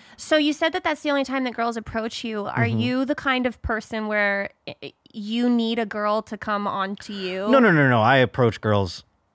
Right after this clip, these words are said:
Speaker 2: fine enough. You know what I mean? I just mean in terms of, like, if I were to approach a woman at a bar out of context, I don't think that they would be as open to it as if I approached them after they just saw me perform,
Speaker 1: Perform.
Speaker 2: you know?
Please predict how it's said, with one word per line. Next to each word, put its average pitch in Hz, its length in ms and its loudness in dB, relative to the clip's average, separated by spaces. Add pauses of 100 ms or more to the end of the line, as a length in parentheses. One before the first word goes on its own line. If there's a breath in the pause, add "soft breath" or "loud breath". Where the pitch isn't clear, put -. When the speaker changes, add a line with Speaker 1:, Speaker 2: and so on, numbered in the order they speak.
(280)
Speaker 2:
fine 107 320 2
enough. 98 440 -2
You 117 120 0
know 110 100 4
what 107 120 4
I 101 80 0
mean? 101 200 0
I 113 120 0
just 147 220 -2
mean 127 340 2
in 113 180 -6
terms 120 280 -2
of, 101 120 -6
like, 92 340 -2 (220)
if 127 160 0
I 123 100 6
were 110 380 2
to 107 240 -4
approach 98 400 -2
a 104 40 0
woman 98 300 -2
at 101 160 -2
a 92 80 0
bar 87 460 -2 (1160 soft breath)
out 110 160 4
of 95 120 -2
context, 95 640 -2
I 107 140 2
don't 98 200 0
think 98 200 -6
that 95 120 -6
they 95 140 -2
would 92 200 -2
be 95 200 -4
as 87 260 -4
open 98 380 -4
to 95 180 -6
it 92 60 -4
as 92 140 -4
if 92 120 -6
I 92 120 0
approached 92 360 -4
them 98 100 -8
after 95 240 -6
they 92 80 -6
just 90 260 -10
saw 90 260 -4
me 90 160 -8
perform, 214 300 -8
Speaker 1:
Perform. 196 440 -10
Speaker 2:
you 98 80 -2
know? 85 200 -6